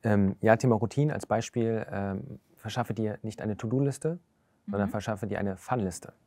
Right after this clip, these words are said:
Speaker 2: Eine Fun-Liste?
Speaker 1: Mhm. Ähm, ich, äh, geh mal weg von dem Muss.
Speaker 2: Mhm.
Speaker 1: Du musst nicht. Du hast, du musst nur sechs Dinge in unserem, in deinem Leben. Sterben, le-, oder geboren werden, atmen, auf Toilette gehen, flü-,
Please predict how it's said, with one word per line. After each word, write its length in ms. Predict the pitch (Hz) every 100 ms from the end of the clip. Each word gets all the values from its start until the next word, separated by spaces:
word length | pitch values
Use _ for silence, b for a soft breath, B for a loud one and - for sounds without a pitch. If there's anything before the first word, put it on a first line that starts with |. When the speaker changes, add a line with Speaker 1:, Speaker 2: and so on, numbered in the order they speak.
| - -
Speaker 2:
Eine 160 | 226
Fun-Liste? 720 | 247 311 415 214 220 - 196
Speaker 1:
Mhm. 140 | 190 117 110 120 -
Ähm, 380 | 107 104 104 104 -
ich, 260 | 98 - -
äh, 60 | 101 -
geh 140 | 143
mal 160 | 143 123
weg 160 | 139
von 140 | - 127
dem 120 | 113
Muss. 320 | 120 117 - - _ b b b
Speaker 2:
Mhm. 420 | - 175 160 160
Speaker 1:
Du 60 | 135
musst 300 | 143 156 -
nicht. 340 | 98 85 - -
Du 100 | 113
hast, 160 | 123
du 60 | 135
musst 160 | 143 -
nur 80 |
sechs 200 | 113 117
Dinge 200 | - 117
in 60 | 101
unserem, 280 | 92 - -
in 140 | -
deinem 180 | 90 90
Leben. 320 | 90 - - -
Sterben, 680 | - 131 127 127 123 120 - _ _
le-, 260 | - 110 113
oder 380 | 101 - 87 - -
geboren 400 | 101 101 101 117
werden, 460 | 110 107 107 104 -
atmen, 640 | 101 110 - 117 104 104 B B B
auf 140 | - 123
Toilette 320 | 135 127 123
gehen, 400 | 104 110 107 -
flü-, 240 | - 127